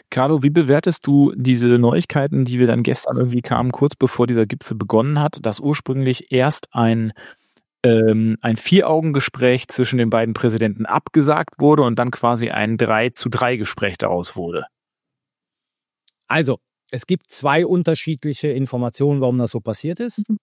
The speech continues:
Speaker 2: Die eine sagen, die einen sagen, ähm, Putin wollte das so oder die Russen wollten das
Speaker 1: Mhm.
Speaker 2: so. Und die anderen sagen, es war eine amerikanische Idee. Ich weiß nicht, was stimmt. Ich sag jetzt nur mal so, wenn's eine amerikanische Idee war,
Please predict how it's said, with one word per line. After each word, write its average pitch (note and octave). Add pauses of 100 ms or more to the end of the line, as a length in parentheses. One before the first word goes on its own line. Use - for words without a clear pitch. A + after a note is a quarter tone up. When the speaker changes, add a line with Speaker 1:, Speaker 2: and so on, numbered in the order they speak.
(100)
Speaker 2:
Die -
eine D#3
sagen, D3
die B2
einen D#3
sagen, C3+
ähm, A#2 (240)
Putin E3+
wollte F3
das F3
so A#3
oder G#2+
die F2
Russen C3+
wollten E3+
das F3
Speaker 1:
Mhm. E3+
Speaker 2:
so. G#3+ (560)
Und B2
die B2
anderen D3
sagen, C#3
es B2+
war C3
eine B2+
amerikanische A2
Idee. E2
Ich F#2+
weiß C3
nicht, E3+
was C#3
stimmt. G2+ (280)
Ich -
sag A#2+
jetzt -
nur C3
mal C3
so, B2
wenn's A#2
eine B2
amerikanische B2
Idee F2+
war, G2+